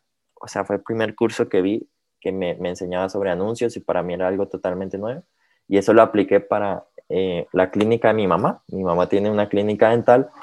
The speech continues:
lo apliqué, y eso le dio muy buenos resultados, y yo dije, "Ve, tan chévere".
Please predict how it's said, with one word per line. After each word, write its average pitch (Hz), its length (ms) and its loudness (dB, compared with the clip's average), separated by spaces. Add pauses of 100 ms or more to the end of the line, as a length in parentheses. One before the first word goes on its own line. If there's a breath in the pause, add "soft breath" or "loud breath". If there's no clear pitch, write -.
(120)
lo 98 160 8
apliqué, 110 640 6 (260)
y 82 140 0
eso 104 220 6
le 104 120 10
dio 90 140 8
muy 101 140 4
buenos 110 300 4
resultados, 104 880 4
y 90 140 0
yo 87 100 0
dije, 92 240 4
"Ve, 92 140 6
tan 87 160 0
chévere". 110 380 4